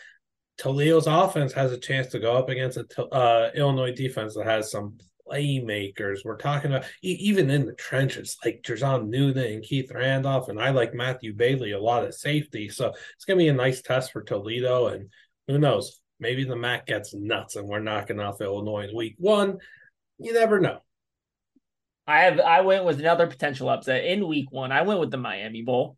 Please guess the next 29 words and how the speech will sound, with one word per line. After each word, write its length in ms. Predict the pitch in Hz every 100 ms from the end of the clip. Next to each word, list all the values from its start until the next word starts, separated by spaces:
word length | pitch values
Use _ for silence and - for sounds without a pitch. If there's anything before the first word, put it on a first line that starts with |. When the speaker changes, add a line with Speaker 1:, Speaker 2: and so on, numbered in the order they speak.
| -
Speaker 2:
It's, 160 | 165
it's 240 | 190 175 160
the 100 | 185
test 300 | 202 202 202
to 100 | 156
see 160 | 170
who, 260 | 156 175 175
who 140 | 180
the 100 | 208
real 220 | 151 156
Miami 520 | 143 127 123 123 123 123
is. 240 | 131 139 _ _ _ -
It's 500 | 165 135 - - -
Miami, 640 | 180 165 180 190 196 196 160
Miami, 420 | 160 190 196 185
Ohio's 800 | 180 160 160 165 160 160 135 -
very 520 | 131 113 156 180 185
good 260 | 156 175 139
defense 460 | 160 151 151 147
against 420 | 147 135 139 135
a 240 | 143 135 135
very, 440 | 139 151 160 160
very 420 | 139 139 143 143
shaky 680 | 139 143 135 131 139 135 135 - _ _ _ -
Miami, 400 | 131 120 120 123
Florida 400 | 131 165 156 151
offense. 640 | 214 - 147 107 87 - _ _ _ _ -
Can 380 | - 180 190 170
they, 300 | 160 165